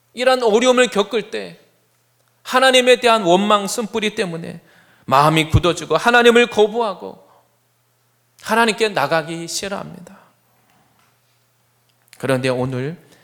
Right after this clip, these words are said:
이 한 사람은 예수님 앞에 동일한, 똑같은 그, 아무도 해결해 줄 수 없는 그 문제를 가지고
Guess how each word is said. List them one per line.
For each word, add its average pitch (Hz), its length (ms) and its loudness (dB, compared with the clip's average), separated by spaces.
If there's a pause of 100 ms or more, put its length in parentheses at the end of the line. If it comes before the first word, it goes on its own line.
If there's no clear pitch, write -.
(180)
이 233 160 -4
한 254 240 -2
사람은 214 540 -4 (360)
예수님 214 480 -2
앞에 165 320 -10 (260)
동일한, 247 600 0
똑같은 285 580 -6
그, 233 500 -10 (160)
아무도 254 480 0
해결해 247 380 2
줄 233 160 -6
수 - 160 -4
없는 220 180 -4
그 240 80 -8
문제를 185 520 -4
가지고 170 520 -14